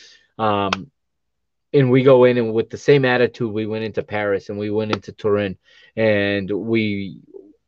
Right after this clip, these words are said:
the attitude we used at the Luge against P S G as well, I think that Benfica will win if they do all of those things, okay? And I believe, you know, we have the better team, the better manager, the better players.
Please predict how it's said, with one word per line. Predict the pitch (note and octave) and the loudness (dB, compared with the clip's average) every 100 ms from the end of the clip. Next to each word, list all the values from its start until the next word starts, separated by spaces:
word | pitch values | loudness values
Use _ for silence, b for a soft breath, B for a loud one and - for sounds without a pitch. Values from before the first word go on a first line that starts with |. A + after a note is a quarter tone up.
| - | -10
the | B2 B2+ B2+ | 0 6 6
attitude | C3 A#2+ - A#2+ | 6 4 0 -4
we | A#2 A#2 | -4 -2
used | A#2+ G#2+ | -4 -2
at | A#2 - | -4 -2
the | |
Luge | A2 A#2 A#2+ A2 | -2 0 0 0
against | G#2+ G#2+ - - _ | -2 -4 -8 -20 _
P | - A2+ | -2 0
S | G#2+ | 0
G | - A#2 A2+ | 0 0 2
as | G#2 | 2
well, | G#2 G#2+ G2+ b b b b b - | 2 2 0 b b b b b 2
I | B2 | 4
think | B2 B2 A2+ | 4 2 4
that | A#2 A2+ A2 - _ _ - | 4 4 2 -10 _ _ -14
Benfica | A#2 A#2 G#2+ - A2 | 2 2 2 0 6
will | A2 G#2 | 6 6
win | G#2+ G2 | 2 0
if | G2 - | -6 -2
they | G#2 | -4
do | F#2+ G2 | -2 -6
all | - G2 G2+ | -4 -2 -2
of | F#2+ | -2
those | G#2+ G2+ - | -4 -6 -4
things, | G2+ F#2+ - _ _ | -6 -6 -14 _ _
okay? | G#2 - G#2+ - _ _ _ _ _ _ _ | -10 0 -2 -2 _ _ _ _ _ _ _
And | A#2+ B2 A#2 A2+ G#2 _ _ _ _ _ _ | -2 0 0 -4 -8 _ _ _ _ _ _
I | C3 | 0
believe, | C3+ C#3+ C#3 B2 A2+ - - F#2 D#2 | 6 6 6 2 -2 -14 -20 _ -12
you | C3 | -6
know, | A#2+ | -4
we | G#2 A2 | -4 -2
have | A#2+ G#2+ | -2 -2
the | |
better | G#2+ A2 G2+ | 0 0 0
team, | - A2+ G#2+ | -4 -6 -4
the | F#2 | 0
better | G#2+ G2 | 2 2
manager, | G#2 G#2 G2+ G2+ | 0 -2 -4 -4
the | G2 | -4
better | G2 G2+ G2 | -2 -2 -2
players. | - G#2+ G2 F#2+ - | 0 2 2 0 -4